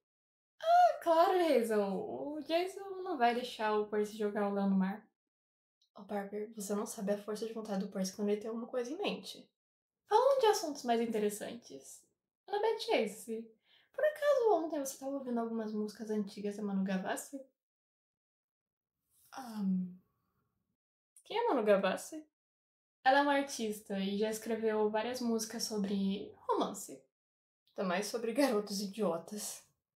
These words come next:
Ah, então a senhora admite que ouviu. Tá, tá bom, eu só me identifiquei com o garoto errado. Qual que é o problema?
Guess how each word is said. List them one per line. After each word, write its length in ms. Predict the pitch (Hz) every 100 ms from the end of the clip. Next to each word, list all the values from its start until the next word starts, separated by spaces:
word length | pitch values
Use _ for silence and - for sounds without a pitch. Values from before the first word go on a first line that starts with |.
| _ _ -
Ah, 320 | 330 427 508
então 180 | 480 330
a 60 | 311
senhora 260 | 294 285
admite 480 | 240 269 254 262 -
que 140 | -
ouviu. 500 | 320 311 311 208 226 - _ _ _ _ _ _ _
Tá, 100 | 403 480 415 -
tá 120 | - 311
bom, 300 | 381 339 214
eu 200 | 233 240
só 260 | - 285
me 100 | 311
identifiquei 600 | 302 311 - 320 302 277
com 140 | 277 302
o 40 |
garoto 240 | 294 277
errado. 480 | 302 302 277 196 190 -
Qual 120 | 240
que 80 | 240
é 20 |
o 20 |
problema? 480 | 247 262 233 190